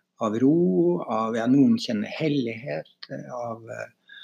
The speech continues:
av... å være i et, eh, i, i en varmere del av deg. Eh, og, eh, dette er jo, dette er noe av det dypere tingene, dypere strømmene, dypere sporene i oss alle,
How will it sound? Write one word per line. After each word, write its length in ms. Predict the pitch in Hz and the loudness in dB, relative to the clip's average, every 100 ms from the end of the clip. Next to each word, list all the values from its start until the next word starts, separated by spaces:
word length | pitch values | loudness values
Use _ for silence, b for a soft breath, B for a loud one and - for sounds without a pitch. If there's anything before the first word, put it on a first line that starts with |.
| B B B _ - | B B B _ -6
av... 280 | 123 123 120 | -2 -2 -2
å 140 | 123 120 123 | 0 0 0
være 480 | 127 143 123 107 117 | 2 4 4 4 4
i 160 | 143 123 | 6 4
et, 340 | 120 _ - | 0 _ -6
eh, 680 | 127 123 127 135 135 139 135 | -4 -4 -6 -8 -10 -10 -10
i, 160 | 139 139 139 139 | -8 -6 -6 -4
i 60 | 127 | -2
en 280 | 131 131 147 143 B B B B B | -2 -4 -4 -6 B B B B B
varmere 640 | - 139 147 113 110 110 139 | -2 4 6 4 0 0 0
del 340 | 123 107 107 | 2 2 2
av 140 | 113 127 | 2 4
deg. 180 | 151 110 | 4 4
Eh, 480 | - - 67 135 139 | -6 -8 -6 -6 -6
og, 460 | 139 139 143 143 143 _ B B B B B _ | -2 2 2 2 -2 _ B B B B B _
eh, 440 | - - 67 - - - | -16 -14 -12 -12 -12 0
dette 240 | 151 - - | 0 4 4
er 200 | 123 143 | 6 8
jo, 140 | 160 165 165 160 | 8 6 4 -2
dette 320 | 160 156 - | -2 -4 0
er 160 | 160 160 | 0 2
noe 240 | 156 131 | 2 2
av 80 | 131 | 2
det 160 | 147 147 _ 143 | -2 -4 _ 2
dypere 480 | 165 131 - 135 139 | 4 4 2 0 0
tingene, 560 | - 127 127 135 147 147 | 2 4 4 4 2 2
dypere 640 | 147 135 - 127 123 131 | 6 4 2 -2 0 0
strømmene, 720 | - - 143 123 113 120 139 | -2 4 6 8 8 6 6
dypere 460 | 131 127 120 120 127 | 8 6 6 0 0
sporene 640 | - - 117 113 127 139 | -2 0 2 4 6 6
i 60 | 135 | 4
oss 160 | 135 131 | 2 0
alle, 400 | 135 123 156 | 0 2 2